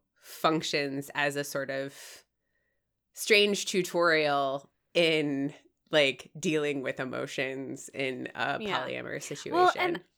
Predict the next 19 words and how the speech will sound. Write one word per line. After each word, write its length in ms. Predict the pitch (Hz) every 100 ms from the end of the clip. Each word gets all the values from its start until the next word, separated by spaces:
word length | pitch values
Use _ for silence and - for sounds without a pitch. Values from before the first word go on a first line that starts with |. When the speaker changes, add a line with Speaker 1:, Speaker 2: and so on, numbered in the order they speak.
| -
Speaker 2:
uh, 500 | 302 254 254 - 202 247
we're 340 | 277 269 247 - _ _ _ _
brought 460 | 226 208 254 220 - -
to 160 | 240
it 280 | 214 202 190
via 340 | 208 196 190 180
the 100 | 190
perspective 500 | 190 185 190 180 185
of 140 | 180
someone 300 | - 175 175
who's 260 | 165 170 180
new 180 | 175 170
to 180 | - 165
it 180 | 156
in 140 | 165 175
Grace. 840 | 170 170 160 165 175 220 - - - - - - - _ - - - _ _
But 120 | 339
we 80 | 370
said 160 | 370